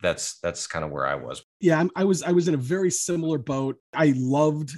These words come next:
Speaker 2: absolutely loved the twenty eighteen film. I thought it was a, a really, really great way to do a requel, right? Where, you know, we, they essentially, if you, if you recall, they essentially ignored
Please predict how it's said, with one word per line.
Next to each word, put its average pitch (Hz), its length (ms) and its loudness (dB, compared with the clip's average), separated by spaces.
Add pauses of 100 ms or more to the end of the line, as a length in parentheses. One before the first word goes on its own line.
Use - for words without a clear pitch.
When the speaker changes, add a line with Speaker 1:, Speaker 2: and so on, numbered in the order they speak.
Speaker 2:
absolutely 147 480 -2
loved 131 320 0
the 131 80 0
twenty 127 340 -2
eighteen 123 400 -4
film. 120 400 -2
I 110 100 -10
thought 127 220 -2
it 117 60 -8
was 117 200 -6
a, 113 100 -6 (120)
a 120 220 -6
really, 139 800 4
really 123 680 -2 (520)
great 131 440 0
way 135 240 0
to 123 140 -6
do 127 180 2
a 117 100 0
requel, 135 520 -2 (360)
right? 120 280 -4
Where, 120 260 -2
you 117 120 -2
know, 117 60 -2
we, 117 160 -2
they 117 180 -6
essentially, 120 500 -4
if 117 120 -8
you, 110 80 -8 (140)
if 113 160 -8
you 110 60 -10
recall, 123 340 -6
they 113 220 -6 (280)
essentially 147 380 -2
ignored 131 460 0